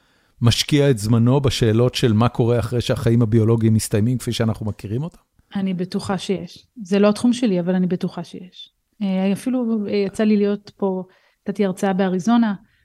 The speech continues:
Speaker 2: בתחילת השבתון כאן, והייתה לי שיחה עם חוקרים פה שמתעסקים בתופעות פרנורמליות ושאלות מהסוג הזה. אה,
Speaker 1: מעניין.
Speaker 2: יש.
Speaker 1: אוקיי.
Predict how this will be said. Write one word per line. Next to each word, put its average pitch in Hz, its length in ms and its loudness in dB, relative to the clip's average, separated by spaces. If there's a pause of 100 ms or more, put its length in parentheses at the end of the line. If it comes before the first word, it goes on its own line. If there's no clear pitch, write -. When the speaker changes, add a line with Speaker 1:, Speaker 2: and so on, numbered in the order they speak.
(160)
Speaker 2:
בתחילת 196 480 -2
השבתון 185 480 -6
כאן, 190 220 -4
והייתה 180 340 -2
לי 202 100 0
שיחה 220 580 0
עם 202 380 2
חוקרים 233 560 0
פה 214 340 -2
שמתעסקים 190 920 -2
בתופעות 185 600 -6
פרנורמליות 190 1080 -2 (640)
ושאלות 190 320 0
מהסוג 220 420 0
הזה. 214 360 0 (340)
אה, 208 60 -4 (760)
Speaker 1:
מעניין. 104 280 4
Speaker 2:
יש. 87 160 -4 (160)
Speaker 1:
אוקיי. 110 280 0